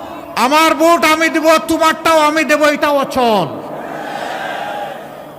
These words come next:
তোমার ভোট তুমি দাও, আমার ভোট আমি দেব, আমার ভোটে হাত বাড়ালে খবর আছে।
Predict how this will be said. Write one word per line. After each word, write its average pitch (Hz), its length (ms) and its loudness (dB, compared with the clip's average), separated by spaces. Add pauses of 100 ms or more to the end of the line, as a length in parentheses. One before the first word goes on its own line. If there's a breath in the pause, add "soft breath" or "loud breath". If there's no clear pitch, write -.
(160)
তোমার 320 360 4
ভোট 349 240 4 (100)
তুমি 349 240 4
দাও, 311 440 4 (1400)
আমার 330 400 4
ভোট 330 280 4
আমি 311 260 4
দেব, 262 540 4 (880)
আমার 294 400 2
ভোটে 302 280 0
হাত 269 360 2 (460)
বাড়ালে 240 480 2 (120)
খবর 190 280 0
আছে। 147 260 -6